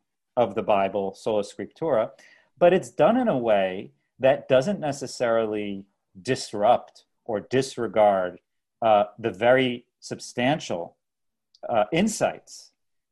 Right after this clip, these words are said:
that have been earned and gained, uh, through a approach that was more of a kind of sola scriptura approach.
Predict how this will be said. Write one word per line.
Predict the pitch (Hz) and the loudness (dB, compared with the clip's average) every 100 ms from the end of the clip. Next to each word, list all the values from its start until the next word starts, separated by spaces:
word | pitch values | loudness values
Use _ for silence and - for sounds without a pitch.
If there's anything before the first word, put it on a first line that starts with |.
| _ | _
that | 104 123 - - | 2 2 2 -4
have | 131 127 - _ _ | 0 0 0 _ _
been | 143 180 185 160 143 _ _ _ _ _ _ | 0 0 -2 -6 -14 _ _ _ _ _ _
earned | 131 139 143 151 | 2 2 2 -2
and | 143 107 98 | -4 -6 -2
gained, | 127 120 117 151 175 _ _ _ _ _ | 0 0 -2 -6 -10 _ _ _ _ _
uh, | 131 131 | 0 0
through | - 170 269 277 - | -2 -4 -2 -2 2
a | 147 135 135 135 | 2 4 2 2
approach | 127 - 135 113 113 - - | -2 0 2 2 0 -10 0
that | 131 131 - _ _ | 2 2 0 _ _
was | 139 135 123 | 0 0 2
more | 127 127 120 120 - | 4 4 4 0 -2
of | 127 110 | -2 -2
a | |
kind | 113 - 117 | -4 -2 -2
of | 110 | -2
sola | - 120 110 | -2 -2 -2
scriptura | 104 - 101 - _ 101 90 87 | -4 -10 -12 -14 _ -6 -6 -6
approach. | - 98 82 - - | -10 -8 -8 -12 -20